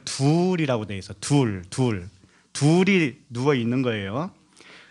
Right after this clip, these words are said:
근데 누워 있다라고 하는 단어도 누워 있는 게 아니에요. 그냥 있다 이렇게 되어 있어요. 있다. 어? 둘이 그 침상에 있다 이렇게 되어 있어요.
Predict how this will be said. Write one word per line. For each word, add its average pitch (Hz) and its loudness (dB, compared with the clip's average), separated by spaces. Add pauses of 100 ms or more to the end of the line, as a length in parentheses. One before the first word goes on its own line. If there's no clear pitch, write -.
근데 139 2
누워 165 6
있다라고 175 2
하는 160 0
단어도 127 -2
누워 139 2
있는 165 2
게 170 -2
아니에요. 113 -4
그냥 127 0
있다 151 2
이렇게 127 0
되어 110 -2
있어요. 92 -10
있다. 113 -6 (480)
어? 170 -4 (1300)
둘이 202 4
그 180 0
침상에 180 -2
있다 147 0
이렇게 135 0
되어 110 -2
있어요. 92 -10